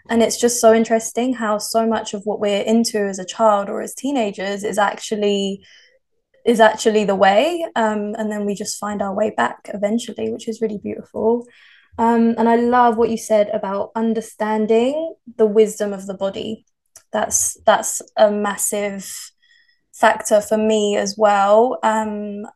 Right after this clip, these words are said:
I feel like in my spiritual journey, first it kind of started off all up here and, like, the light codes and the out of body experiences, and that's all, it's all amazing.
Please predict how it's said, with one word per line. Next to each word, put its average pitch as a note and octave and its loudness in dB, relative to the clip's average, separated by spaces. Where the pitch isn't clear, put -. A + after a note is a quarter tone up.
I G#3+ -2
feel A3 -2
like G#3+ 4
in A3 -2
my A#3 2
spiritual A3+ -4
journey, A3 -4
first A3+ 4
it A#3 -10
kind G#3+ -4
of G3+ -6
started - -4
off G#3 -2
all A3 4
up G#3 -2
here A3+ 0
and, G#3 -4
like, F#3 -10
the - -6
light B3 0
codes A#3 2
and G3+ -4
the G#3+ -6
out B3 4
of A#3 0
body B3 2
experiences, A#3+ 2
and A3 2
that's C#4 -2
all, C4+ -6
it's - -2
all C4 0
amazing. A#3+ 2